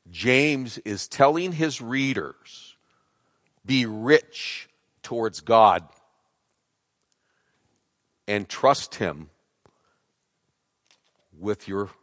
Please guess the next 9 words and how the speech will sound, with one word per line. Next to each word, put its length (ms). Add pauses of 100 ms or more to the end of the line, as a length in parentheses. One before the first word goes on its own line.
future." 420 (1500)
Verse 240
fifteen, 560 (1300)
he 160
tells 340
them, 300
"This 260
is 200
how 540